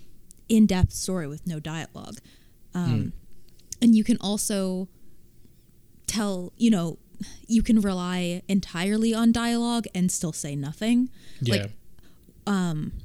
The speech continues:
Speaker 1: even though we were getting tons of dialogue and backstory,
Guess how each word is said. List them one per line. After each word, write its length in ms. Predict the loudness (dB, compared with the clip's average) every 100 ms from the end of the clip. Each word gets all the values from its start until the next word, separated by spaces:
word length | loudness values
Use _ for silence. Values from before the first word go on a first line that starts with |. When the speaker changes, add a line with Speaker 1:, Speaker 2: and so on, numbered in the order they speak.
| -16 -18 -18 -20 -20 -20 -20 _ -20 _ -18 -12 2
Speaker 1:
even 280 | 4 6
though 120 | 6 6
we 200 | 6 6
were 240 | 4 4
getting 560 | 0 0 0 0 -2 -4
tons 300 | 2 4 2
of 200 | -2 -10 -20 -20 -18 -18 -18 -20 -20 -20 -20 -20 -20 -14 -4
dialogue 560 | 0 0 0 0 0
and 220 | 2 0
backstory, 880 | 0 -8 -6 -6 -4 -4 -6 -6 -8